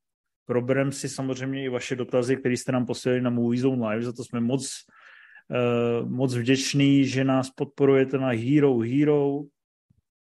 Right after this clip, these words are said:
tečka C O lomeno Movie Zone Live, je vás tam furt dvě stovky, je to paráda. Za ty peníze si kupujeme spoustu věcí. Vidíte, že Ondra si koupil nový byt.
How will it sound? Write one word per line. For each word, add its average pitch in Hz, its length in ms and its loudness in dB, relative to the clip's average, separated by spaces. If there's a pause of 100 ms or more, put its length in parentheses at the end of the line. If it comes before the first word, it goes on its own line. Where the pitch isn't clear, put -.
(320)
tečka 120 520 -4
C 127 240 -4
O 123 180 -6
lomeno 123 360 -4
Movie 120 280 -4
Zone 120 280 -4
Live, 117 140 -4 (440)
je 117 60 -8
vás 113 260 -8
tam 113 160 -6
furt 120 340 -8 (180)
dvě 120 260 -6
stovky, 117 580 -4
je 120 160 -4
to 117 120 -4
paráda. 123 680 2 (600)
Za 123 120 2
ty 127 140 0
peníze 127 500 4
si 123 200 -4
kupujeme 120 500 2
spoustu 123 420 -4
věcí. 135 400 2
Vidíte, 117 400 -4
že 127 160 -2
Ondra 120 260 -2
si 123 120 -6
koupil 123 300 0
nový 120 240 2
byt. 127 340 2